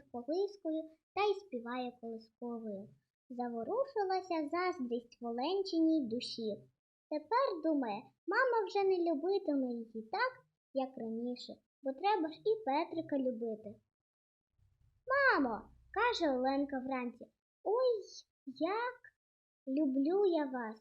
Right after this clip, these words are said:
«А чого ти мені це говориш?» — непокоїться мати. «Бо хочу,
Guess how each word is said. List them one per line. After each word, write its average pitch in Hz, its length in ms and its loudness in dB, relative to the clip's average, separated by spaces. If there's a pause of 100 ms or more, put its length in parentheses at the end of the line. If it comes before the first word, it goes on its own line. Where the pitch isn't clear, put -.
(1080)
«А 320 120 -6
чого 339 280 0 (160)
ти 605 80 4 (320)
мені 523 280 6 (120)
це 494 60 2 (140)
говориш?» — 466 760 4
непокоїться 381 880 -2
мати. 285 500 0 (400)
«Бо 392 80 4
хочу, 427 580 4